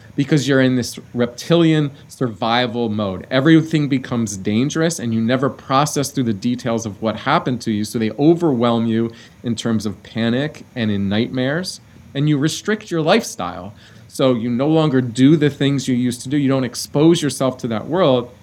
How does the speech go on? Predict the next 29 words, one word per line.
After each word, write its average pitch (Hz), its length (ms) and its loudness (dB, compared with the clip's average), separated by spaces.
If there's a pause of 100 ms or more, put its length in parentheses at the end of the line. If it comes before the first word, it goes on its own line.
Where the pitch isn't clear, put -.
(200)
because 120 400 0
it's 98 160 -2
dangerous. 101 680 -6 (340)
So 143 160 -2
I 139 40 0
think 165 220 -6
effective 180 760 -2 (380)
research-supported 131 1040 0
treatments 139 560 -2
include 208 500 -2
all 135 140 6
those 110 240 0
components. 113 840 -6 (320)
There's 139 200 -2
a 127 80 2
learning, 104 720 -2
there's 117 260 0
a 110 80 0
facing, 95 880 -2 (320)
and 123 120 0
there's 127 200 2
an 120 160 -2
overcoming 135 760 0
with 107 100 -6
the 113 80 -4
development 127 580 0
of 120 100 -4
skills 117 520 -2 (340)
to, 127 300 2